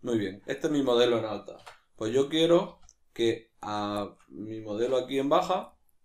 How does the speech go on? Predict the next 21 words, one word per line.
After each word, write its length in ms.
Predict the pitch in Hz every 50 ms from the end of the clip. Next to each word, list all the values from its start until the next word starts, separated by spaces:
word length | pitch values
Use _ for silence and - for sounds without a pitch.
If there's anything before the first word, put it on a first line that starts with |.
| _ - - _ _ _ _ -
transmitirle 680 | - 123 123 123 123 123 120 120 120 127 131 135 139 143
la 100 | 147 135
información 640 | 131 - 139 127 123 120 113 113 - 131 127 131 135
que 140 | - 131 117
tengo 580 | 104 110 110 110 110 117 127 143 - - _ _ _ _ _ _ _ _ _
de 140 | - 110 110
este 220 | 113 113 - 110
modelo. 560 | 104 101 95 95 92 92 113 156 196 - - - - - - _ _ _
Este 220 | - - - - 123
modelo, 540 | 127 127 131 147 156 165 175 180 185 - -
pues 220 | 104 95 95 92 78 80 76 64
solamente 500 | - - 127 117 113 117 120 123 123 139
le 80 | 131 117
voy 80 | 113
a 80 | 113 113
poner 380 | 117 117 117 113 107 101 101 -
un 140 | - 117 120
material. 680 | 120 123 123 131 139 165 185 196 202 220 233 233 - - _ _ _ _ _ _ _ _
Vamos 340 | - 117 110 113 117 117 -
a 120 | 120 113 113
ponerlo 580 | 117 113 120 120 117 113 101 101 - - _